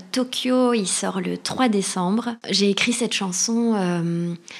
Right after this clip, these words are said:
parce que j'ai toujours voulu visiter le, le Japon. Et c'est un mélange, euh, entre cette envie de voyage et un peu d'au-, d'au-, autodérision. C'est un mot que je n'arrive jamais à prononcer correctement. <laughs>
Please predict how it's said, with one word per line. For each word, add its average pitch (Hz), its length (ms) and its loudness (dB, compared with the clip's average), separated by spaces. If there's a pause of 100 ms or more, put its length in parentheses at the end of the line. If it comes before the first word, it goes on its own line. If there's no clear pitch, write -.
(120)
parce - 120 -4
que - 80 0
j'ai 180 120 4
toujours 190 260 -4
voulu 196 240 -2
visiter 185 460 0
le, 170 260 -2
le 196 160 6
Japon. 196 480 4 (680)
Et 247 180 8
c'est 240 320 6
un 208 140 6
mélange, 208 580 6
euh, 185 240 6
entre 185 560 0
cette 185 260 -2
envie 190 260 2
de 202 60 0
voyage 190 560 2
et 180 140 2
un 175 100 0
peu 190 160 -2
d'au-, 190 160 -2
d'au-, 185 220 -4 (240)
autodérision. 185 880 0
C'est 180 240 -6
un 165 80 0
mot 190 180 4
que 202 60 -8
je 175 100 0
n'arrive 165 300 2
jamais 180 280 4
à 185 60 2
prononcer 165 480 0
correctement. 170 580 2 (220)
<laughs> 226 80 6